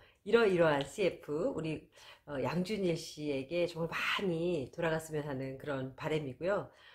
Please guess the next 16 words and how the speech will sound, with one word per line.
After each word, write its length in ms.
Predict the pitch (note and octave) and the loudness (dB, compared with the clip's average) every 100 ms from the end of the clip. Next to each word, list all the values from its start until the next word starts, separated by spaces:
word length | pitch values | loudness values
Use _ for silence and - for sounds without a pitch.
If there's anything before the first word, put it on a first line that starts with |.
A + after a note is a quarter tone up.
| - | -12
앞으로 680 | C3 D#3 - F3 D#3 C#3+ - _ _ _ _ - | -6 -6 -4 0 2 0 -4 _ _ _ _ -10
정말 720 | G#3 D#4 F#4 F4+ F4 E4+ C#4+ | 0 6 8 8 6 4 0
많은 360 | - - G3+ G3+ | -4 -2 -2 -2
씨에프를 480 | - G3+ - E3 | -2 -4 -4 -8
찍으시고 840 | D#3+ - F#3+ F3+ D3+ - C3+ C#3 - | -6 -8 -4 -4 -4 -6 -4 -4 -6
또 220 | D3 C3+ _ _ | -10 -10 _ _
정말 300 | - G3 G#3 G#3 | -10 -4 -2 -2
잘 240 | - C3+ | -4 -4
되셔서 680 | D3+ D3 B2 A#2 D#3+ B2 - - - - | -4 -4 -6 -4 -2 -4 -6 -20 -20 -18
이 80 | D3+ | -8
삼십 380 | C4 D4 D#4+ D4 | -4 -2 0 0
년 240 | C#4 C4 | 0 0
동안의 400 | G#3+ F#3+ E3+ D#3+ | -2 0 0 0
그 80 | D3+ | -4
세월을 840 | - A#3+ A#3 G3 C#3+ C3+ C#3+ C3+ | -4 2 4 4 2 0 -2 -4
보상받으시고 1200 | - E3+ F3 F3+ E3 B2+ D3 - - B3+ D4 D#4+ | -6 -6 -4 -6 -4 -6 -6 -10 0 4 4 2